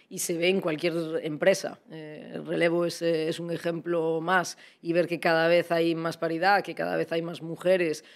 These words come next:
eh, bueno, yo creo que es algo que, que nos hace sentir bien a todas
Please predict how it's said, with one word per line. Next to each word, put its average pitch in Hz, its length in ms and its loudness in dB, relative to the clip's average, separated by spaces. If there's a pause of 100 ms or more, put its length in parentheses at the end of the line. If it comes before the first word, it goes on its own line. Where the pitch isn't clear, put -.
(180)
eh, 165 500 0 (600)
bueno, 151 260 -14
yo 165 180 -8
creo 170 200 0
que 165 80 -2
es - 180 0
algo 175 380 4
que, 170 560 0
que 190 120 0
nos 185 200 2
hace 202 200 6
sentir 190 380 0
bien 185 400 0
a 160 120 -4
todas 202 580 2